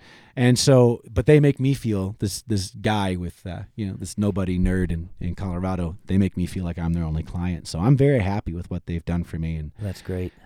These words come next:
Speaker 1: and, uh, yeah, getting my singles debuted on Americana Highways and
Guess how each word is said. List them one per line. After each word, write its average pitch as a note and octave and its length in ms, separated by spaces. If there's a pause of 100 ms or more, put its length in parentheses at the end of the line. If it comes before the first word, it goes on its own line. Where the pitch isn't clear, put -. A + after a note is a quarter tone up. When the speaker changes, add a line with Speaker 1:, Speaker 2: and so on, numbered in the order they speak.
Speaker 1:
and, E2 280
uh, D#2+ 260 (120)
yeah, F#2+ 260
getting F#2 280
my F2+ 260
singles G2 460
debuted F2+ 500
on D#2+ 260 (100)
Americana F2+ 520
Highways E2 600
and D2+ 220